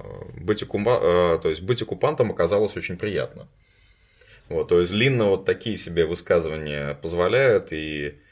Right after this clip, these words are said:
книга на самом деле такая очень саркастичная, и она антивоенная. То есть, как Линна в пятьдесят пятом году, отвечая на критику,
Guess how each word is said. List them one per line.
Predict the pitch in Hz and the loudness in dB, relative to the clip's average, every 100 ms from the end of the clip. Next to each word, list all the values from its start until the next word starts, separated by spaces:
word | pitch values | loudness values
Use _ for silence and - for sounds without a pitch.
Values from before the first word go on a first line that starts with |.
| _ - - - - _ _ - | _ -20 -20 -20 -20 _ _ -8
книга | 107 135 104 | -2 2 2
на | 92 | 2
самом | - 104 92 | 0 -4 -2
деле | 98 82 | -2 -4
такая | - - 107 80 | -6 -2 2 2
очень | 78 - 82 80 78 | 0 -4 -8 -8 -8
саркастичная, | 73 - - 87 - 113 - 82 73 71 | -8 -8 -4 -4 -4 -8 -8 -6 -6 -6
и | 73 73 71 71 - | -8 -10 -10 -10 -12
она | - 82 82 | -12 -8 -8
антивоенная. | 82 - 92 117 135 80 71 | -6 -4 0 0 0 -4 -8
То | - | -10
есть, | - | -10
как | - - | -8 -8
Линна | 87 92 82 73 69 78 | -6 -4 -4 -6 -10 -14
в | - | -16
пятьдесят | - 87 92 - | -12 -4 -4 -2
пятом | 90 82 | -4 -4
году, | 80 82 90 80 | -2 -2 0 -2
отвечая | - 82 - 82 73 | -2 -6 -2 -2 -2
на | 71 | -4
критику, | - 120 139 - - 65 | -8 -8 -8 -12 -14 -14